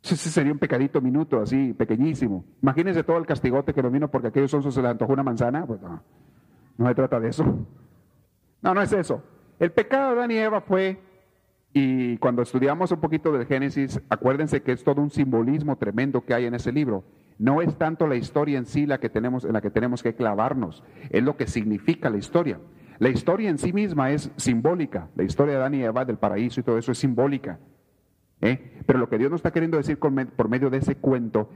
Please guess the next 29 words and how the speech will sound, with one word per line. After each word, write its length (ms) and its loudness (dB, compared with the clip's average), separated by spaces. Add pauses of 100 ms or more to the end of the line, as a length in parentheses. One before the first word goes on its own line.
(200)
es 160 2
lo 120 0
que 80 0
en 60 -4
realidad 300 -2
pasó 260 -2
con 140 -2
el 100 -2
hombre. 320 -4 (240)
Se 140 -2
separó 400 -2
de 100 -2
Dios 280 -4
por 400 0
soberbia, 760 -2 (800)
porque 360 2
quiso 320 0
ser 240 0
como 260 0
Dios, 340 -2 (200)
tentado 420 2
por 160 0
Satanás, 480 -2
sí, 300 -4 (280)
pero 180 6
quiso 200 0
ser 220 0
como 220 0
Dios. 340 -2